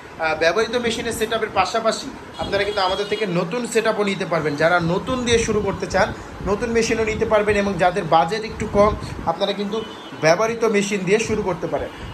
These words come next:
তো আমরা আপনাদেরকে এই সাইড সিলিং মেশিনটি ব্যবহার করে দেখাবো। এবং তাছাড়া আপনারা যখন আসবেন, সকল মেশিনই আপনারা ব্যবহার করে দেখতে পারবেন। এবং তাছাড়া আমাদের চ্যানেলের মধ্যে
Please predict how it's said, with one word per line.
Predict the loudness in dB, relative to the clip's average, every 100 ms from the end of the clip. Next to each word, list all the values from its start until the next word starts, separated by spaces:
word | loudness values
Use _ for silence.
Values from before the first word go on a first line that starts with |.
| 2
তো | 4 6 4 -2 -12 -14 -14 -16 -14 -6
আমরা | 0 4 4
আপনাদেরকে | 4 0 -2 2 2 2 -4 -6
এই | -4
সাইড | 2 2 2
সিলিং | 0 -6 0
মেশিনটি | 0 0 -2
ব্যবহার | 2 2 2
করে | 2 0
দেখাবো। | 2 2 2 0 -2 -4 -10
এবং | -6 0
তাছাড়া | 2 2 4 0
আপনারা | 0 -2
যখন | -2 -2 2
আসবেন, | 2 2 0 -4
সকল | -2 -2 0 0
মেশিনই | -2 -2 -2
আপনারা | -2 -2 -2
ব্যবহার | -2 0 0
করে | 0 -2
দেখতে | -2 -4
পারবেন। | -4 -4 -2
এবং | -2 0
তাছাড়া | 2 2 4 4 2 -4 -8 -6 -2
আমাদের | -2 0 2 2 0 -6 -10 -10 -2
চ্যানেলের | -2 0 0
মধ্যে | 0 0 0